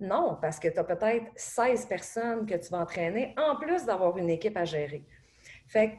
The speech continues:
qu'est-ce qu'on fait pour garder ce focus-là, cet état d'esprit de, de, de force, d'être centré, de rester positif, puis de pouvoir avoir cette force intérieure-là pour ainsi pouvoir la partager, je pense, à ses clients,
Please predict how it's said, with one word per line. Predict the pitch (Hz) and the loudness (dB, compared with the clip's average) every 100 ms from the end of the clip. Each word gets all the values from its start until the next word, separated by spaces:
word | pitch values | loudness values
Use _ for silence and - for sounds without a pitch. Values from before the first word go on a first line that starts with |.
| - | -6
qu'est-ce | 359 - | -6 -2
qu'on | 226 185 | -2 -2
fait | - 254 269 | 0 -2 0
pour | 180 165 - - | -2 -2 -4 -8
garder | 170 185 175 233 | -2 -2 2 0
ce | 247 190 | 2 -4
focus-là, | - 202 202 180 - 214 | -4 -6 -6 -8 -2 -2
cet | 220 175 190 | 0 -2 -2
état | - 247 | 2 2
d'esprit | 208 208 - 247 254 - - - - | 2 -2 -6 -4 -4 -10 -18 -20 -2
de, | 175 160 | 4 4
de, | 156 156 147 151 170 | 4 4 4 4 2
de | |
force, | 170 - 254 254 - | 2 0 0 0 -2
d'être | 175 170 | -2 -2
centré, | - 185 180 - 240 240 240 - - - | -2 -6 -6 -2 0 2 0 -6 -8 -2
de | |
rester | 165 175 - 247 | 0 0 -4 -2
positif, | 262 226 214 - 254 254 254 - - - | 0 -2 -4 -2 4 4 4 -4 -20 -4
puis | 220 | 2
de | 196 | 2
pouvoir | 185 196 220 277 254 - | 0 0 4 4 2 -2
avoir | 185 175 190 240 254 | -2 -2 2 2 2
cette | 233 175 | 0 -2
force | - 220 214 | 0 0 0
intérieure-là | 190 180 185 175 202 269 - - _ _ | -2 -2 2 2 2 2 0 -6 _ _
pour | 269 285 220 | -2 0 0
ainsi | 185 - 247 | -2 -2 -8
pouvoir | 170 196 | -2 0
la | 196 | 0
partager, | 165 170 - 170 226 | -2 -4 -2 -2 -2
je | - | -6
pense, | 190 180 | -8 -6
à | 165 | -8
ses | - 156 | -8 -12
clients, | 170 156 143 | -8 -6 -6